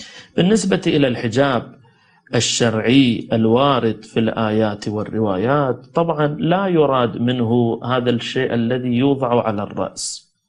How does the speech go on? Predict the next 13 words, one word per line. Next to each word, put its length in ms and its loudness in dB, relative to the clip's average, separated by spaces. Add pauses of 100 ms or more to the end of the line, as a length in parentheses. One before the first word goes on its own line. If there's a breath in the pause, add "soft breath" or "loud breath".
(540 soft breath)
لأن 200 0
هذا 200 4
الشائع 640 0 (280 soft breath)
فيما 320 4
بين 300 2
الناس 600 -2
أن 260 -2
المراد 640 2
من 200 0
الحجاب 840 -2
هو 240 2
أنه 480 0
شيء، 500 4